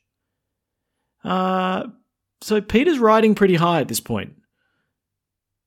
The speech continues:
uh, until he mucks it all up. Now, Jesus, of course, he starts to speak about his suffering and death. And I suppose you can feel a bit for Peter because things clearly don't add up for him right now.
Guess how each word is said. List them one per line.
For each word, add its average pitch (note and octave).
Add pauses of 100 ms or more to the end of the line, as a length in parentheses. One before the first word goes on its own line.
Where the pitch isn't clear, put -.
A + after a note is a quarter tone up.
(220)
uh, B2+
until C#3
he C3
mucks A#2
it A2
all G2
up. - (1300)
Now, G3 (680)
Jesus, G3+
of D3+
course, C#3+ (100)
he D3+
starts -
to -
speak C3+
about A#2
his A2+
suffering A2
and F#2+
death. - (1000)
And F3
I F3
suppose A#3+
you A#3
can E3
feel D#3
a C#3+
bit -
for A2+
Peter A2+
because C#3
things G3
clearly F3+
don't A2+
add A2+
up G#2
for -
him G2
right F#2
now. D2+